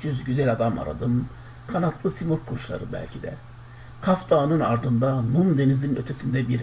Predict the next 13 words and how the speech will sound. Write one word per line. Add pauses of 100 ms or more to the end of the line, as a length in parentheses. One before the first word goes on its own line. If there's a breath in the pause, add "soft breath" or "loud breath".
elif, (540)
elif
diye
tozan (160)
rüzgar, (400)
elif
diye
yazan (240)
üç (100)
yüz
kalem. (720 loud breath)
Amentüm
buydu.